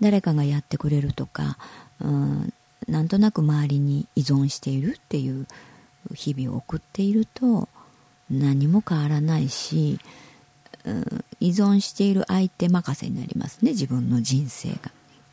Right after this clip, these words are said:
あれ、自分が変えたいと思っても、結局は、あの、人任せですから、うん、人が変わってくれないと自分は変われないというふうになりますね。いつまでだっても待ち状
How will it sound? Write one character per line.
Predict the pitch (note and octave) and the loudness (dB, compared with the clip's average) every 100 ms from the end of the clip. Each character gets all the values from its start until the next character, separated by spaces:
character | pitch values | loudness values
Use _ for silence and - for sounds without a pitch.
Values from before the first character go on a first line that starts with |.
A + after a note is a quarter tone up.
| - _ - _ - | -20 _ -20 _ -20
あ | - | -12
れ、 | A#2+ | -8
自 | - D3+ | -4 2
分 | E3+ F3+ | 4 6
が | F3+ - - - - _ _ _ _ _ _ _ _ _ - - | 4 2 -6 -20 -20 _ _ _ _ _ _ _ _ _ -10 -2
変 | E3 | 0
え | E3 | 2
た | F#3+ | 2
い | E3+ | 0
と | - | 2
思 | C#3+ A#3+ | 6 6
っ | |
て | - - | 6 -2
も、 | - C#3+ C#3+ - - _ _ _ _ _ _ | 0 0 0 -4 -12 _ _ _ _ _ _
結 | - F#3+ | -8 -6
局 | G3+ - | -6 -2
は、 | G3 - - - _ _ _ - | -4 -4 -10 -20 _ _ _ -14
あ | - | -10
の、 | C3+ - A#2 - - - | -8 -8 -8 -8 -10 -12
人 | - E3+ | -6 -2
任 | E3 D#3+ - | -2 -4 -8
せ | - | -12
で | - | -12
す | - | -12
か | - - | -10 -4
ら、 | - E4 - - - _ _ - | -4 -4 -10 -20 -20 _ _ -6
う | |
ん、 | D3+ C#3 C#3 C3+ - _ - | -4 -2 -4 -6 -10 _ -20
人 | C#3+ - | -12 -4
が | F3 G3 G#3+ _ _ _ _ _ _ _ - - - | -2 -2 -4 _ _ _ _ _ _ _ -20 -18 -12
変 | - D#3 | -6 -4
わ | |
っ | E3+ | -4
て | - | -2
く | F3 | 0
れ | E3 | 2
な | D#3 | 0
い | C#3+ | -2
と | G2+ | -6
自 | G#2 | -4
分 | A2+ | -4
は | A2 | -4
変 | - | -6
わ | G#2 | -4
れ | A#2 | 2
な | A#3 | 4
い | D3 | 6
と | B2 | 6
い | B2 | 4
う | |
ふ | - | 2
う | |
に | - | -2
な | E3 | -4
り | - | -6
ま | D#3 C#3 | -6 -4
す | - | 2
ね。 | A#3 | 2
い | |
つ | A#3 | 4
ま | F3 | 2
で | C#3+ | 2
だ | - | -2
っ | |
て | - - | -4 -4
も | D3 | -2
待 | C3+ | -2
ち | C#3 C#3+ | -2 -2
状 | C#3+ C#3 | 0 -2